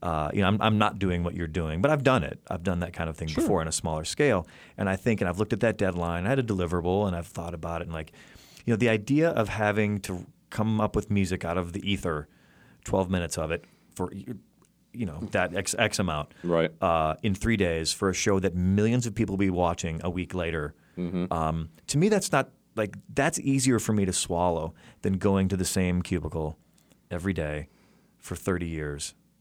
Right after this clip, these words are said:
Speaker 1: and doing this thing.
Speaker 2: Yes.
Speaker 1: Like, that, th-, that kind of stress doesn't stress me out, but the
Speaker 2: Right.
Speaker 1: stress of, like, the banal
Speaker 2: Yes.
Speaker 1: stress of the everyday doldrums does stress me out.
Speaker 2: It would, it would ha-, absolutely have done me in.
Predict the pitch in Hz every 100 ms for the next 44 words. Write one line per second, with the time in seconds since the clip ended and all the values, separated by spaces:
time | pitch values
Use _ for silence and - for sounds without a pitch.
0 | _ - 85 80 80 80 - - 98 87
1 | 85 85 - _ _ _ _ _ _ 95
2 | - - - - 95 71 - _ _ 98
3 | 80 78 90 82 - - 117 - - 123
4 | 120 135 - 156 143 - 127 - 123 117
5 | - 117 - 107 117 - 95 90 73 -
6 | 123 123 - 101 92 104 87 90 - 95
7 | 98 92 95 95 98 95 98 90 92 82
8 | - 82 87 87 87 87 85 82 80 -
9 | - 92 87 87 78 80 - - 101 107
10 | 110 - 92 82 - 80 82 - - 82
11 | 82 78 80 82 85 - 92 87 87 80
12 | 82 73 76 76 71